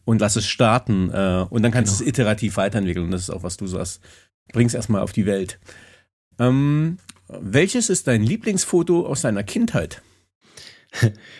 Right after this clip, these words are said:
Speaker 2: Da gibt's eins, mm, da stehe ich im Garten meiner Eltern. <laughs> Also man hört das rollende R, ich komme aus Oberfranken,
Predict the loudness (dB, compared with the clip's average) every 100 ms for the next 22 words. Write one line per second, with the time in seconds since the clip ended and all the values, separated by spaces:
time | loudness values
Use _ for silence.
0 | -6 -2 -2 -4 0 2 2 0 -6 -10
1 | _ _ _ _ _ _ -6 -2 0 -2
2 | -4 -2 -2 0 -2 0 0 0 0 -4
3 | -4 -2 0 0 0 0 -2 -2 -4 -2
4 | -4 -6 -10 -8 -4 -2 -2 -4 -12 -20
5 | -20 -18 -2 0 2 2 2 2 4 4
6 | 4 4 2 0 -2 -2 -2 -2 -4 -2
7 | -4 -2